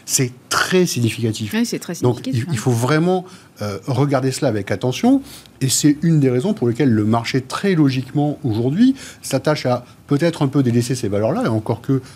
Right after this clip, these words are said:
Speaker 1: depuis quelques séances, elles sont elles aussi reparties, euh, en, en, en hausse,
Speaker 2: Mm.
Speaker 1: mais va aller regarder des entreprises qui, elles, se valorisent non pas sur des multiples extrêmement élevés, mais sur des valeurs de bilan ou sur des multiples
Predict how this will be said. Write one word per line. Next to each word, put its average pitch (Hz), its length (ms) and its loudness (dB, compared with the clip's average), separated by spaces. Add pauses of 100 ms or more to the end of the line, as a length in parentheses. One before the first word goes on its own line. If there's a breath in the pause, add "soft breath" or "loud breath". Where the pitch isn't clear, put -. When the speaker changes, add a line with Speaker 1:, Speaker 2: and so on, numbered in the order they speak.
(120 loud breath)
Speaker 1:
depuis 104 220 -8
quelques 104 300 -4
séances, 117 420 0 (320 loud breath)
elles 92 120 -10
sont 110 220 -6
elles 135 140 2
aussi 131 260 0
reparties, 113 640 -4
euh, 82 80 -6 (320 loud breath)
en, 90 460 -6
en, 117 40 0
en 135 60 4
hausse, 247 260 0 (200 loud breath)
Speaker 2:
Mm. 190 120 0 (180)
Speaker 1:
mais 160 280 6
va 139 220 2
aller 147 180 2
regarder 120 320 2
des 135 160 0
entreprises 135 540 0
qui, 135 220 -4
elles, 170 140 2
se 143 120 -2
valorisent 120 340 2
non 123 140 2
pas 143 160 0
sur 110 140 -6
des 107 100 2
multiples 113 600 0
extrêmement 117 440 0
élevés, 202 200 2
mais 175 80 4
sur 147 240 0
des 120 120 4
valeurs 110 280 2
de 101 100 -2
bilan 127 320 2
ou 143 140 4
sur 117 180 -4
des 104 100 -4
multiples 107 500 -6